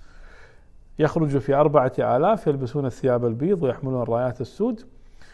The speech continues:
ويطؤون أرض إيليا القدس، ويرفعون راية المهدي، وهنالك يلتحمون باليماني،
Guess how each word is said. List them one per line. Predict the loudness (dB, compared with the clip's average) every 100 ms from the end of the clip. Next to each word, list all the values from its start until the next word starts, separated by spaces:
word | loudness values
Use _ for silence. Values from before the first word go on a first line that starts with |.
| -20 -20 -2
ويطؤون | 2 4 2 6 6 6
أرض | 4 2 2
إيليا | 0 0 0 0 0 -4 -12 -20 -20 -14 -12
القدس، | -2 -2 -2 -10 -20 -20 -20 -20 -20 -20 -20 -20 -16 -12 0
ويرفعون | 4 4 4 2 4 4
راية | 2 2 0
المهدي، | -2 -4 -4 0 0 0 -6 -16 -20 -18 -16 -16 -10
وهنالك | -4 0 2 4 4
يلتحمون | 2 0 0 0 2 0 -2 -10 -18 -20 -20 -20 -20 -20 -20 -20 -20 -20 -12
باليماني، | -2 2 2 2 2 4 4 2 2 -2 -6